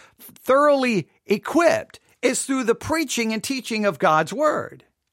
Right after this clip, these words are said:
So for the perfecting of the saints, for the work of the ministry, for the edifying of the body of Christ, the body of Christ is to be built up through the proclamation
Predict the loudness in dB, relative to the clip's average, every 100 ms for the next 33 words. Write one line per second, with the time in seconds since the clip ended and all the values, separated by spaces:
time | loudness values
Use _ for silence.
0 | _ _ _ _ _ _ _ _ _ -18
1 | -2 0 4 2 2 0 2 2 2 0
2 | 0 -2 0 0 0 -6 -14 -4 0 4
3 | 4 4 4 4 2 2 0 0 2 0
4 | 0 0 0 0 0 2 2 2 2 2
5 | 0 2 2 2 0 0 0 0 -2 0
6 | 0 -2 -2 -2 -2 -6 -6 -4 -2 0
7 | 0 2 2 2 -4 -8 -6 -2 -2 -2
8 | -2 -2 -2 -2 -4 -6